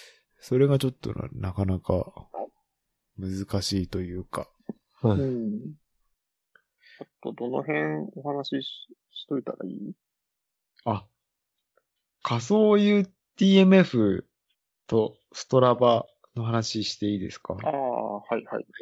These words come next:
Speaker 3: はい。
Speaker 1: あの、なんか、バーチャルユーティーエムエフっていうのを、
Speaker 3: うん。
Speaker 1: ストラバのクラブを通してやるのか、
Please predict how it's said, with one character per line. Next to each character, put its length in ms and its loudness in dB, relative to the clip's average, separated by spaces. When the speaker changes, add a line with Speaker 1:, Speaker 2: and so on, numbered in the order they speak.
Speaker 3:
は 160 -4
い。 80 -4
Speaker 1:
あ 180 4
の、 300 2
な 100 2
ん 60 0
か、 260 0
バ 220 6
ー 40 6
チ 100 2
ャ 40 6
ル 60 4
ユ 180 4
ー 40 0
テ 140 -2
ィ 20 4
ー 60 6
エ 40 6
ム 120 4
エ 40 4
フ 120 -2
っ 40 -8
て 160 -8
い 60 0
う 40 -2
の 120 -2
を、 400 2
Speaker 3:
う 40 -16
ん。 20 -12
Speaker 1:
ス 80 -10
ト 140 6
ラ 140 8
バ 280 6
の 180 0
ク 200 -6
ラ 180 2
ブ 240 -2
を 80 -4
通 260 -2
し 80 -8
て 120 -6
や 60 -4
る 100 -12
の 140 -14
か、 360 -8